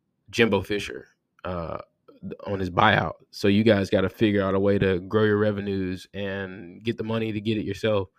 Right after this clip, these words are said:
So the Twelfth Man, um, Foundation that the, uh, that the, either the college or some people who, some alumni,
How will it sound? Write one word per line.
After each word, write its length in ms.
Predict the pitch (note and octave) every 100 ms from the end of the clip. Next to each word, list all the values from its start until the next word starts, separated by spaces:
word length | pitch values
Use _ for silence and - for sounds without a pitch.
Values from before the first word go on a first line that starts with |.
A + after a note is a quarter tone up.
| - - - - _ _
So 400 | - G#2 G#2+ G#2
the 100 | G2
Twelfth 420 | - - A#2 A#2
Man, 520 | A2 A2 A2 G#2 G2+ - F#2+
um, 300 | F#2+ F#2+ F#2
Foundation 880 | A2 G2 F#2+ F#2+ F#2+ F#2+ F#2 F2+ F#2
that 260 | F#2+ F#2 -
the, 500 | F#2+ F#2+ F#2+ F2+ - _
uh, 400 | F2 F2+ F2+ F2 - _ _ _ _ _ _ _ _ _ _
that 260 | G#2 G2+ G2
the, 340 | G2 F#2 F2 _ _ _ - _ _ _ _ _ _ -
either 180 | G2
the 100 | F#2
college 800 | - - B2+ C#3+ D3+ C3+ - - - _
or 520 | F#2 F#2+ F#2+ F#2 F2+ -
some 200 | - G#2+
people 280 | G#2+ G#2 G2+
who, 300 | G2+ G2 -
some 180 | - G2
alumni, 680 | F#2 A2 C3 B2+ B2+ B2